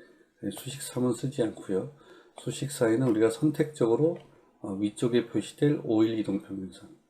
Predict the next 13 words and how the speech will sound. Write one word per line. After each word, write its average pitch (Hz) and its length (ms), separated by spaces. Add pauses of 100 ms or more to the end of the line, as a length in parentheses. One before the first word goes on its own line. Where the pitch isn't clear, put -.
(520)
수식 120 380
오에는 101 340
항상, 139 540
어, 92 340
십일 147 380
이동평균선이, 107 840 (480)
어, 95 160
표시가 - 360
되게 - 180
되어 90 140
있습니다. - 480 (1300)
라인 98 240
설정하셔갖고요. 107 1200